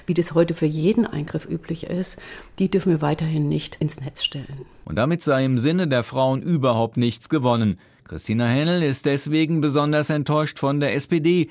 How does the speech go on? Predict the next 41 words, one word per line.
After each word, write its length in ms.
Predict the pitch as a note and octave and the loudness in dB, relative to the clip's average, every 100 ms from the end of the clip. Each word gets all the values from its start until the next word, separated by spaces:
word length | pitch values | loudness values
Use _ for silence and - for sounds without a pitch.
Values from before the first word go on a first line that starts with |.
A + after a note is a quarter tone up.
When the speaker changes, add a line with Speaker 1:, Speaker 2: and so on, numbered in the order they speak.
| - - | -4 -2
Speaker 2:
die 120 | C3+ | 2
eigentlich 600 | B2 E3 E3 C3+ A#2 - | 2 2 2 2 0 0
den 180 | G2+ F2+ | 0 0
umstrittenen 640 | F2+ - C3 C3+ B2+ G#2 | -2 -2 -2 0 0 0
Paragraphen 760 | A2+ G#2+ G#2+ G2 G2+ A#2+ A#2+ A2 | 2 2 2 0 0 0 -2 0
ganz 340 | G2 G#2+ - | 0 -2 -4
abschaffen 680 | - B2 - G2+ F2 G#2+ F#2 | -4 -4 -2 -2 0 0 0
wollte. 440 | F#2 E2 F2 C#2 | 0 0 -4 -4
Speaker 1:
Natürlich 840 | - D3+ D3 - F3+ G3 G3+ - - | 0 0 0 0 2 2 0 -2 0
bin 160 | F3 | 2
ich 200 | E3+ E3+ | 2 0
von 160 | - D#3+ | -4 -2
der 140 | D3+ | -2
C 180 | - D3 | -2 -4
D 120 | - | -2
U 220 | - D#3 | 0 0
enttäuscht, 420 | - A3+ A3 A3 - | 2 2 2 0 0
aber 140 | F3+ | 0
die 160 | D#3+ D#3 | 0 2
C 140 | E3+ | 0
D 80 | - | 2
U 140 | E3 | -2
hat 120 | D3 | -4
noch 160 | D#3 C#3+ | -8 -2
nie 240 | D3 F#3+ | 2 4
sich 200 | G#3+ A#3+ | 2 -2
für 100 | - | -4
Frauenrechte 720 | A#3+ - A#3 A3+ A3+ - - G#3 | -6 -2 0 0 -2 -6 -10 -2
eingesetzt. 680 | G#3+ A3 A3 A3 A3+ - - | 0 0 0 -2 -4 -10 -4
Aber 240 | F#3+ F#3+ | -2 0
die 160 | - G#3 | -2 -4
ganze 240 | A3 A#3+ | -2 -4
Frage 260 | - A3 G3+ | -4 -4 -4
des 220 | G3+ - | -6 -4
Schwangerschaftsabbruchs 800 | G3 A#3 A3 F#3 - F3+ D#3+ D3 | -2 -2 -4 -6 -6 -4 -2 -2
ist 100 | - | -2
ja 60 | G3 | -2
ein 100 | - | -2
altes 320 | F#3+ A3 - | -4 -4 -4
sozialdemokratisches 1300 | G3 - F3+ F#3+ F#3+ F#3 - F3+ F3 F#3 C4+ C4 - - | -6 -6 -4 -4 -4 -6 -6 -8 -6 -6 -4 -4 -8 0
Thema. 460 | G#3+ C4 D#3 G#2+ | 4 6 4 -2